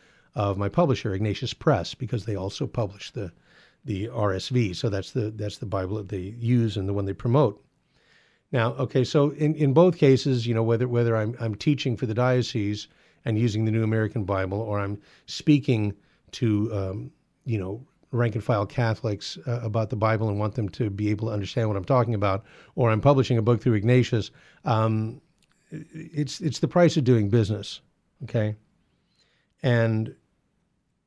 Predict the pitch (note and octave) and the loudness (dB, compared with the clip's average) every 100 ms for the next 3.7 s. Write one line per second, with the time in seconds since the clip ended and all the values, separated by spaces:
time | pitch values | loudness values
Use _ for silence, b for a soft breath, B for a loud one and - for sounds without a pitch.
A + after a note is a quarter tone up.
0 | _ - C3+ C3 F#3+ C3+ B2+ C#3 - _ | _ -2 4 6 8 6 4 0 -8 _
1 | _ _ _ _ _ _ _ _ _ _ | _ _ _ _ _ _ _ _ _ _
2 | _ B2 A#2+ C3 A#2 A2+ A2+ A2 G#2 G#2 | _ 0 2 4 2 2 2 0 0 -2
3 | - D#3 A#2+ C3 C#3 C3+ D3 | -4 2 4 6 6 6 4